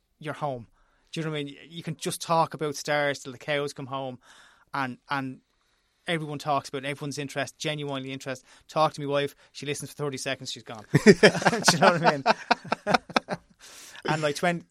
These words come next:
ten of those, ten of those seconds were polite. The other was like, "Yeah, I'm just tolerating you now." <laughs> But, um, yeah, it was just, it's just home,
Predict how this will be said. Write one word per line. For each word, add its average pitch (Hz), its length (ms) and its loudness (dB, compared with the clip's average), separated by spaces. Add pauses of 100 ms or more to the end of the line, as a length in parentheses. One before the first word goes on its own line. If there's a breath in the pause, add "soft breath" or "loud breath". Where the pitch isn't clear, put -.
ten 175 180 0
of 160 60 -4
those, 156 240 -2
ten 165 420 -4
of 156 60 -4
those 151 180 -4
seconds 151 260 -4
were 131 80 -8
polite. 127 360 -8 (320 loud breath)
The 151 80 -6
other 147 100 4
was 143 80 4
like, - 220 6
"Yeah, 139 240 2
I'm 196 60 2
just 147 120 -6
tolerating 135 500 0
you 131 120 -6
now." - 80 4 (120)
<laughs> - 400 2 (1500 loud breath)
But, 151 280 -2
um, 135 420 -2 (340 soft breath)
yeah, 175 240 4
it 151 160 -4
was 156 180 -6
just, - 260 -4
it's 143 140 -12
just - 240 -6
home, 135 340 -4